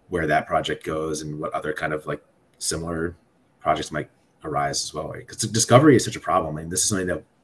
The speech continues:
I don't think we've talked about it on the show, but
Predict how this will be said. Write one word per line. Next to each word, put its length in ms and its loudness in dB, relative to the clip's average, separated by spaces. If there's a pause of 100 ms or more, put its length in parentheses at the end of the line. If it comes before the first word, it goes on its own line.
(180)
I 60 2
don't 140 6
think 120 4
we've 120 4
talked 200 2
about 200 4
it 60 0
on 100 -2
the 60 -4
show, 500 -2 (1300)
but 380 2